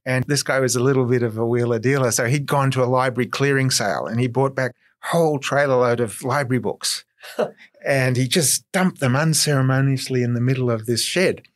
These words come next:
<laughs> And we're in there, Dad is talking to his mate, and I'm walking around this pile looking at the books. And two books had no pictures on the cover, just dull green. Why they leapt out at me, I don't know. Why they caught my attention, I don't know. But I picked them up, and they were by the same author,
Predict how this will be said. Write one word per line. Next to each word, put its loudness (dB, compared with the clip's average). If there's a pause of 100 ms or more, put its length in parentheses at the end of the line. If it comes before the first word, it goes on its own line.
<laughs> -4 (300)
And 0
we're 4
in 2
there, 2
Dad 0
is -4
talking 0
to 0
his 0
mate, 0
and -2
I'm 0
walking 0
around 0
this -2
pile -2
looking -4
at -6
the -2
books. -6 (560)
And -2
two 2
books -2
had -2
no 0
pictures -4
on 2
the 0
cover, -2 (100)
just -6
dull 0
green. 2 (380)
Why 2
they 4 (160)
leapt 0
out 2
at -2
me, 2
I 0
don't 0
know. 2
Why 4
they 2
caught 0
my 0
attention, -2
I 0
don't -2
know. 0
But 0
I 4
picked -4
them 0
up, -4
and -2
they 2
were 2
by 0
the -2
same 0
author, 0